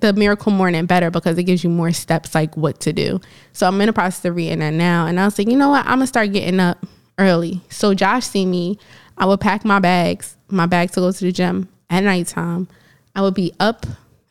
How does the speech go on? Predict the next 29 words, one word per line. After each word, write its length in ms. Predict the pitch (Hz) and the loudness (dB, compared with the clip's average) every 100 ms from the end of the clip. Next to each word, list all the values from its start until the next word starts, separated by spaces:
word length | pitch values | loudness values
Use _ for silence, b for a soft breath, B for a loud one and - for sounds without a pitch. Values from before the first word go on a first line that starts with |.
| - | -4
and 80 | 170 | -2
out 220 | 180 202 | -2 -2
the 60 | 196 | -2
house 300 | 208 185 - | 0 0 -2
by, 140 | 175 | -2
like, 220 | 170 165 | 0 -2
five 440 | - - 180 185 180 | -4 0 2 2 0
twenty 540 | - 185 165 180 175 _ _ _ _ _ | -2 -2 -2 -4 -4 _ _ _ _ _
to 120 | 180 | -2
get 180 | 185 180 | 0 0
to 80 | 190 | 0
my 160 | 160 | 0
six 300 | 170 170 - | 0 -4 -6
fifteen 380 | - 175 170 165 | -6 -4 -4 -4
A 40 | 147 | -4
M 240 | - 160 | -6 -6
class. 560 | - - - 202 - - b b b b b b | -4 -4 -4 -8 -10 -20 b b b b b b
Um, 500 | 180 175 170 160 175 - - | 2 2 2 0 -4 -6 0
and 320 | 196 185 175 | 4 4 2
honestly, 460 | - 190 214 - 226 | 0 2 2 0 0
y'all, 260 | 214 214 196 | 4 4 4
waking 240 | 196 208 | 2 0
up 140 | 196 | 0
in 60 | 185 | 0
the 60 | 170 | 0
morning 300 | 165 170 175 | 2 2 2
has 220 | 147 147 | 0 -2
just 240 | 156 - | -6 -4
been 340 | 156 151 165 | -4 -2 -4